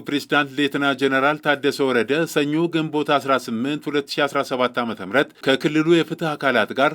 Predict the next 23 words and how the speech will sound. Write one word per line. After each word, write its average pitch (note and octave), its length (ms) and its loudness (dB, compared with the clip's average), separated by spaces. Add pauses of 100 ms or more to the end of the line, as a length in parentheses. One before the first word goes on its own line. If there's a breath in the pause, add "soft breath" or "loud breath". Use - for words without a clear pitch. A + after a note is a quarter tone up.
(160 soft breath)
የክልል E3+ 500 4
የዳኝነት D#3+ 680 2
ስርዓት D3 400 0
ላይ D#3 240 2
ስለተጋረጡ D#3+ 880 4
የደህንነት D#3 560 2
ስጋቶች C#3 600 0
አስመልክቶ C3+ 540 -2 (260)
ሰፋ D#3 280 0
ያለ C#3 280 2
ምክክር B2+ 380 -6
ማድረጋቸውንና A#2 840 0 (600 loud breath)
አገልግሎታቸውን C#3 960 0
አቋርጠው C3 480 0
የቆዩ C3 340 -4
ፍርድ D3 280 -4
ቤቶች C#3 360 -2 (380 loud breath)
በአፋጣኝ C3 640 2
ወደ D#3+ 200 2
ስራ D#3 200 0
እንዲመለሱ C#3 760 -2
ከስምምነት D3+ 680 -2
መደረሱን C3+ 580 -2